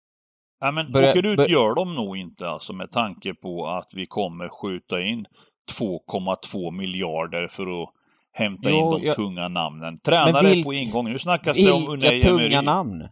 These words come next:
Speaker 2: Vilka tunga namn ska gå och kämpa om Premier League-överlevnad?
Speaker 1: Ja, men jag tror inte de tänker så. De tänker att... Eh, jag hoppas ju att glappet, eh, skulle glappet vara som nu, då har vi ju chans på en Champions League-plats till och med.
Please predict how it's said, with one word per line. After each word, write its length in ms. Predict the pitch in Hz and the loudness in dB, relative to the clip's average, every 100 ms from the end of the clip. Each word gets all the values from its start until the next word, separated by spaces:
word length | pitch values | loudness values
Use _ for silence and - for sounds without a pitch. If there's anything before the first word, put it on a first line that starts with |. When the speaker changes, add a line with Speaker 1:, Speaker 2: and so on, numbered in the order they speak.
| _ 127 | _ 2
Speaker 2:
Vilka 480 | 196 185 175 180 | 4 2 2 2
tunga 460 | 170 - 185 156 151 | 2 2 2 2 2
namn 300 | 151 175 156 | 4 2 2
ska 200 | - 147 | 0 0
gå 180 | 139 147 | 4 2
och 200 | 131 139 | 2 -2
kämpa 460 | - 151 131 - 120 | 2 2 0 2 2
om 120 | 117 | 2
Premier 320 | - 127 131 | 0 0 0
League-överlevnad? 1000 | 143 135 95 98 95 101 95 110 156 95 - _ _ _ _ _ _ _ _ _ _ _ | 0 -2 0 0 0 0 -2 0 -2 -2 -10 _ _ _ _ _ _ _ _ _ _ _
Speaker 1:
Ja, 100 | 127 | -2
men 120 | 160 | 2
jag 140 | 180 196 | 2 2
tror 120 | 202 | 0
inte 120 | 202 | 0
de 140 | 180 175 | -2 0
tänker 420 | 202 143 - 180 | -2 -2 -4 -6
så. 280 | - 78 - _ 127 | -4 -10 -14 _ -2
De 200 | 151 165 | -2 0
tänker 500 | 190 160 117 135 127 | 0 0 -2 -2 0
att... 380 | 123 123 - 123 | 2 0 -2 -4
Eh, 60 | 120 117 110 107 104 95 87 65 - | -2 0 0 -2 -4 -6 -14 -20 -6
jag 220 | 135 170 | 0 2
hoppas 560 | 190 196 _ 139 131 | 2 0 _ 0 2
ju 60 | 185 | 0
att 120 | 190 - | -2 -2
glappet, 560 | 160 120 - 127 123 | 2 2 0 -6 -4
eh, 60 | 147 | -6
skulle 260 | - 151 | -4 -2
glappet 500 | 151 160 120 - 170 | 0 0 -2 -2 -4
vara 160 | 143 120 | -2 -2
som 320 | - 120 110 | 0 -2 -2
nu, 280 | 113 196 107 | -2 -2 -4
då 200 | 92 117 | -4 -2
har 80 | 165 | -2
vi 80 | 170 | -2
ju 80 | 165 | -2
chans 380 | - 101 95 - | -2 -4 -4 -10
på 60 | |
en 80 | 98 | -10
Champions 480 | - 104 85 92 - | -4 -6 -6 -12 -6
League-plats 520 | 113 90 - 135 160 | -6 -6 -4 -4 -2
till 120 | - | -4
och 80 | 156 | -6
med. 120 | 80 | -8